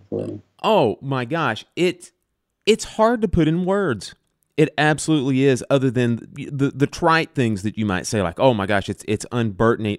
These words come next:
Speaker 2: unburdening, it's freeing." It's also, it's very intellectually stimulating from the standpoint of you are uncovering some things that sometimes you forgot were even there.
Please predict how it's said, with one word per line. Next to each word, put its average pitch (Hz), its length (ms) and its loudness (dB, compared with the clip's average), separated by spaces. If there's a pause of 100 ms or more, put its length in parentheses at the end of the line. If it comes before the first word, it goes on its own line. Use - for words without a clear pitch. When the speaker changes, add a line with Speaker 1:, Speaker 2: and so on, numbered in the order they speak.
Speaker 2:
unburdening, 104 680 0
it's 90 160 -6
freeing." 117 400 0
It's 98 140 -4
also, 113 320 0
it's 92 140 -6
very 123 240 0
intellectually 120 600 0
stimulating 101 720 0
from 95 200 -4
the 87 40 -6
standpoint 110 560 -4
of 95 100 -4 (480)
you 175 300 0
are 143 240 4
uncovering 156 720 0
some 113 220 -4
things 120 380 -2
that 117 120 -2
sometimes 208 480 -2
you 220 100 -4
forgot 226 380 0
were 226 100 2
even 226 280 0
there. 220 340 -2